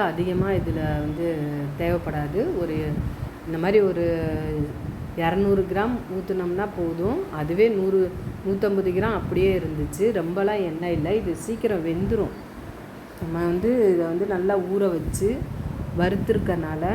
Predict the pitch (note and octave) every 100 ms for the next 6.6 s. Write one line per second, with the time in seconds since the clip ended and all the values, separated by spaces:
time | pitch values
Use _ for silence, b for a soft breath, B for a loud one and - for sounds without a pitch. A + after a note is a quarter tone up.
0 | D4 - E3+ E3 D#3+ D#3+ E3 F#3+ A3 G#3+
1 | A#3+ F#3 F#3+ G3 G3+ F#3 F3 F3+ F3 D3
2 | C3+ - - - - - - - - -
3 | - - - - - - - - - -
4 | - - - - - - - F#3+ - -
5 | G3 A3+ A#3 F3+ E3+ E3 D#3+ D#3+ F3+ F3
6 | D#3+ D3+ D3 D3+ D3+ C#3